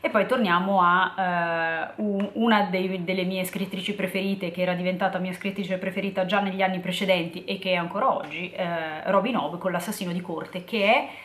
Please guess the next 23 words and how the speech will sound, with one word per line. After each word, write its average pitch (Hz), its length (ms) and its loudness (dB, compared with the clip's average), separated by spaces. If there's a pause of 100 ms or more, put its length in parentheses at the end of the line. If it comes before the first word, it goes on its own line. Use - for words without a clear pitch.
(760)
L'assassino 254 380 -6
di 254 120 -2
corte 220 540 4
è 262 140 10
il 208 240 4
secondo 247 760 6
volume 226 340 6
della 220 200 6
prima 240 340 2
trilogia 202 400 2
dei, 185 340 -4
dei 196 160 4
Lunga 185 240 4
Vista. 180 380 -4
Questo 285 300 0
finalmente 214 840 0
viene 214 240 4
segnato 202 560 0
da 214 100 2
me 170 200 0
come 190 160 -4
molto 175 340 -6
bello. 156 460 -6